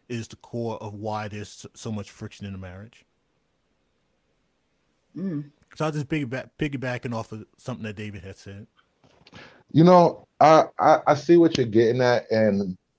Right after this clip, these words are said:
Speaker 3: I think there's a problem in that. There's a sort of a, a, like, a really brutal reality, and we've been so, like, romanticized as a culture about, you know, this love issue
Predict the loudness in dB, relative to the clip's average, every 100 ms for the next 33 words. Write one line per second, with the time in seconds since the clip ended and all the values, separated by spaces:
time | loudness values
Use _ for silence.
0 | _ _ 0 6 6 4 2 6 8 6
1 | 4 6 6 6 2 6 6 6 6 8
2 | 6 6 6 6 6 6 4 2 4 6
3 | 6 4 4 6 6 4 4 6 6 6
4 | 8 8 8 6 2 -2 -4 -4 0 0
5 | 2 2 0 -2 4 6 8 8 6 2
6 | _ _ 2 6 6 4 2 0 -2 2
7 | 4 6 6 4 4 2 2 -2 2 2
8 | 2 0 0 -4 _ _ _ 0 4 8
9 | 8 6 -2 0 2 4 2 0 2 6
10 | 6 4 -2 -4 -2 -2 -4